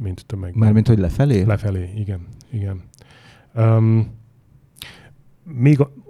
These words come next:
Speaker 1: oda, hogyha visszakanyarodunk a, a, a fizikához, meg a kilencvenöt gramhoz, ami, ami talán még említésre méltó így a hibridek kapcsán,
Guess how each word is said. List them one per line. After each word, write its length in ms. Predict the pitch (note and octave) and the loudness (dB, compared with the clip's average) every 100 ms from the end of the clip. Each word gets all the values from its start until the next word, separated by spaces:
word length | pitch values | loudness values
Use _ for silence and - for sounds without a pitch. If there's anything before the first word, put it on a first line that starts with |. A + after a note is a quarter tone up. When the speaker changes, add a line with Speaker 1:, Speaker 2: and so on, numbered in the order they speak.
| - | 0
Speaker 1:
oda, 200 | F3 E3 | 4 6
hogyha 240 | B2 G#2+ | 4 2
visszakanyarodunk 800 | A#2+ - B2+ B2+ A2+ A2 G#2 G#2 | 0 0 0 2 2 2 0 -2
a, 320 | G#2+ G#2 G2+ | -2 -4 -4
a, 360 | G#2 G2+ G2+ A2 | -6 -6 -6 -6
a 40 | |
fizikához, 540 | A2 C#3+ C#3 A2 G#2+ G2+ | -4 2 2 2 0 0
meg 140 | G#2 | -2
a 40 | G2 | -4
kilencvenöt 580 | B2+ G#2+ G2+ G#2 F#2+ | -2 -2 -2 -6 -6
gramhoz, 600 | F2+ F#2 F2+ G#2+ A#2+ - - | -8 -8 -6 -2 -4 -4 -12
ami, 400 | A2 G#2 G2+ G2+ D3+ | -6 -4 -4 -6 -6
ami 340 | G#2+ G2+ G2+ A2+ A#2+ A2+ | -8 -6 -8 -10 -14 -10
talán 260 | A#2 A#2 G#2+ | -4 -2 -2
még 180 | G2 | -4
említésre 520 | G#2+ A2 A2 G#2+ - G#2 | -4 -4 -4 -8 -6 -6
méltó 320 | G#2+ G#2+ G#2 | -4 -4 -6
így 100 | F#2+ | -6
a 40 | |
hibridek 400 | F#2 G#2+ G#2 F#2 | -6 -4 -6 -8
kapcsán, 500 | - - - B2 B2 | -12 -12 -4 -2 -2